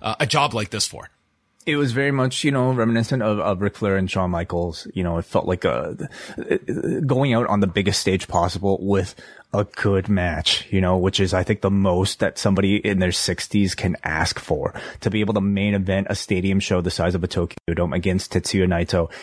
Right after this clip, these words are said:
Speaker 2: and to del-, deliver an emotional experience. Y-, y-, you really cannot ask for more.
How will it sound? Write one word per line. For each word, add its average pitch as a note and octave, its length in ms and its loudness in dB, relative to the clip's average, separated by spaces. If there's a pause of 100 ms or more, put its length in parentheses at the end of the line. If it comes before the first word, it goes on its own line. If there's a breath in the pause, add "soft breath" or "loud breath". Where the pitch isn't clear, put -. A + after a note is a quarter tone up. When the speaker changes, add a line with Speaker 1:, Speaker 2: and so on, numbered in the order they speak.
Speaker 2:
and A2 140 4
to G#2 100 2
del-, G#2 280 0
deliver G2+ 500 -2 (320 loud breath)
an A2+ 100 2
emotional A2+ 800 2
experience. F#2 840 0 (520 loud breath)
Y-, G#2 120 -4
y-, - 160 -10
you A2+ 460 -2
really G#2+ 300 2
cannot F2+ 320 0
ask E2+ 200 0
for F2 120 -2
more. D#2 360 -8